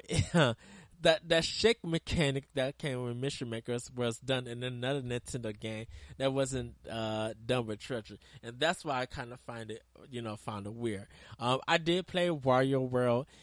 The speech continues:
Uh, it does kinda get repetitive, but it, it is a cool game. Um, I, I say give it a go if you can find, uh, this game on, uh, if you live to can find this game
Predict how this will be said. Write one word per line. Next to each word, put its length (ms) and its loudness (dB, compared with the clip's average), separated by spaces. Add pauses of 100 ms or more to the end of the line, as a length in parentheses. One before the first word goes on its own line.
(160)
Uh, 240 4
it 160 0
does 280 6
kinda 300 0
get 280 0
repetitive, 720 2
but 160 2
it, 180 0
it 140 0
is 400 -2
a 40 -10
cool 240 -2
game. 440 -4 (160)
Um, 480 -6
I, 260 -2 (200)
I 160 -6
say 260 -2
give 220 -2
it 100 -6
a 40 -4
go 300 0
if 60 -10
you 80 -10
can 140 -2
find, 420 -2 (400)
uh, 380 2
this 220 -6
game 520 -2 (100)
on, 520 -4
uh, 420 -10 (1400)
if 420 -2
you 100 2
live 220 4
to 60 -6
can 320 0
find 440 -2
this 140 -4
game 380 -2